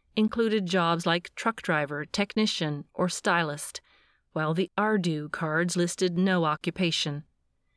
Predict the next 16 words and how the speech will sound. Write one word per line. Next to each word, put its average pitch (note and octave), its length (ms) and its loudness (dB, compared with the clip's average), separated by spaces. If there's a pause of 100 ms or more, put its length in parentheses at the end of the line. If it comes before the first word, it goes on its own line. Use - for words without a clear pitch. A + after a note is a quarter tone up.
(300)
Penny E4+ 260 2
began G#3+ 400 2
to G#3+ 80 0
explain F3+ 840 0
what E3+ 180 0
they F3 80 2
were F3 100 0
going F3+ 240 4
to F3 100 -2
do D#3 420 0
when F3+ 300 2
Miss F3+ 200 2
Morgan F#3+ 400 2
interrupted E3+ 500 0
her. D#3+ 320 0 (420)
"Miss F3+ 280 0